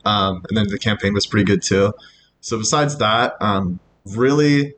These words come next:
also loved Borderlands two back in the day, which is very fond memories with very close friends.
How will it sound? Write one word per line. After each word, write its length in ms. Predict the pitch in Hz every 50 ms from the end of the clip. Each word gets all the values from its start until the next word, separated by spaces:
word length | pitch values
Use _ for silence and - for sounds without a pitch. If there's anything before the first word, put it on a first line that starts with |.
| - -
also 300 | 110 123 123 - 147 123
loved 340 | 113 127 127 123 127 -
Borderlands 600 | - 113 113 110 120 123 120 120 117 117 107 107 -
two 280 | - 113 107 117 135 131
back 240 | 135 156 156 156 156
in 60 | 151
the 80 | 151 151
day, 340 | - 151 147 151 147 151 151 -
which 140 | - - -
is 80 | - -
very 220 | 123 123 127 127
fond 360 | 123 - - 110 110 110 110
memories 500 | 104 101 104 107 113 113 117 120 113 -
with 140 | 110 104 - - -
very 240 | 104 107 110 104 104
close 280 | - - 123 113 -
friends. 500 | - - 110 101 98 101 101 - - -